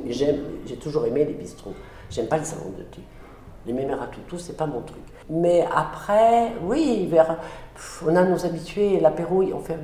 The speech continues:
de très beaux apéritifs le, le soir parce qu'on donne les cacahuètes, les olives, parce que les gens, c'est pas, c'est pas nous qui faisons ça, c'est, les gens se rencontrent. Et ils se rencontrent, euh, je vous dis, ils, ils se parlent tous, donc ça c'est bien.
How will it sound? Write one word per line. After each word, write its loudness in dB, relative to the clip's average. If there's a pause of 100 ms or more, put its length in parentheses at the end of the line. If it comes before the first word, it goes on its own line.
(160)
de -6
très -8
beaux -4
apéritifs -6
le, -10
le -8
soir -2
parce -6
qu'on -4
donne -2
les 6
cacahuètes, -4
les -10
olives, -2
parce -8
que 0 (300)
les -4
gens, 0
c'est -6
pas, -8
c'est -10
pas 4
nous 4
qui -12
faisons -12
ça, -14
c'est, -10 (120)
les -10
gens 2
se -2
rencontrent. -2 (380)
Et 0
ils 2
se -6
rencontrent, -2 (480)
euh, 0
je -4
vous -6
dis, -6 (240)
ils, -10
ils -10
se -10
parlent 4
tous, -8
donc -2
ça -4
c'est -6
bien. -4